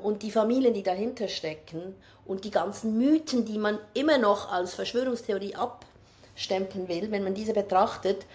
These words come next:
ähm, sind das sehr, sehr spannende große Themen. Es geht natürlich dann weiter in die Thematik, zen-, dezentral und zentral. Was ist der Unterschied? Wo ist die Problematik? Weil beide, beide Seiten haben Vor- und Nachteile.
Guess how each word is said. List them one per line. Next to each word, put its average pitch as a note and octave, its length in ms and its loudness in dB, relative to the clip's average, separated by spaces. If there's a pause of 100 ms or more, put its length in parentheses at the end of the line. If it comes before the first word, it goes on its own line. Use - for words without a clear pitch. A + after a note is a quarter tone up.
(520)
ähm, G3 400 0 (120)
sind B3 240 4
das B3 220 2
sehr, B3+ 320 4
sehr A#3+ 140 6
spannende A3 580 2
große G3+ 360 -2
Themen. D#3 420 -4 (500)
Es A#3 160 0
geht C4 160 2
natürlich D4+ 340 0
dann C4 220 2
weiter A#3+ 360 2
in C4+ 180 -2
die B3+ 100 -6
Thematik, B3+ 920 -2
zen-, A3+ 200 -4 (100)
dezentral B3+ 640 2
und G#3+ 220 -4
zentral. G#3+ 720 0
Was B3 180 2
ist D#4 220 -2
der D4 120 10
Unterschied? A#3 760 -4 (240)
Wo G#3+ 260 2
ist D#4+ 160 0
die C#4 80 -6
Problematik? B3+ 880 -2
Weil A#3 220 2 (260)
beide, - 540 2 (240)
beide D#4 340 -2
Seiten G#3+ 400 0
haben G3+ 240 -4
Vor- G#3 200 -2
und G#3 100 -8
Nachteile. E3 640 -4